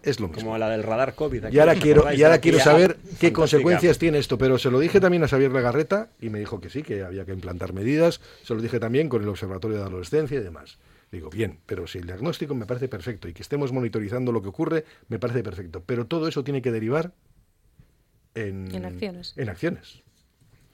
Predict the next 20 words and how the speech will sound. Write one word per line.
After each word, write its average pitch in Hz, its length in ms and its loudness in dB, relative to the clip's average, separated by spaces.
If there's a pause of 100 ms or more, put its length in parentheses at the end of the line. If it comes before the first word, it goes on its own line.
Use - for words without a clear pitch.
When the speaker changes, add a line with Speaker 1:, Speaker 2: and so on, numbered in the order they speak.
(580)
Speaker 1:
Plataforma 165 520 4
contra 143 220 4
el 127 80 4
odio. 92 380 -2
¿Cuáles 170 260 2
son 175 120 -4
las 143 120 -4
acciones? - 560 -14 (1300)
Yo 110 140 0
tengo 127 240 2
claro 147 260 6
que 107 100 -2
hay 104 40 0
que 92 80 -12
exigir 107 380 -6
a 107 40 -2
las 101 120 -8
plataformas, 110 520 -8
por 123 160 -6
ejemplo, 160 420 -2